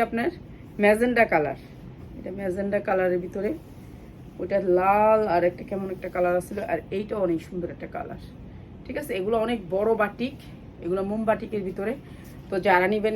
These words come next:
এগুলা আপনাদেরকে বিশেষ ডিসকাউন্টে দিয়ে দিলাম। আজকে যারা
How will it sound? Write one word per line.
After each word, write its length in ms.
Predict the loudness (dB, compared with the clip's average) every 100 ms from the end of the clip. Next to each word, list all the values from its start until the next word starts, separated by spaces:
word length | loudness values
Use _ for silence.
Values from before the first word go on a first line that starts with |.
| 2
এগুলা 220 | 6 6 6 -2
আপনাদেরকে 400 | 0 0 0 -2 -2
বিশেষ 200 | -2 -4 -4
ডিসকাউন্টে 540 | -6 4 6 6 4 4
দিয়ে 140 | 4 4
দিলাম। 200 | 2 2 -2 -16 -18 -18 -18 -14 0 0
আজকে 360 | 0 -2 8 12 12 12 10
যারা 220 | 10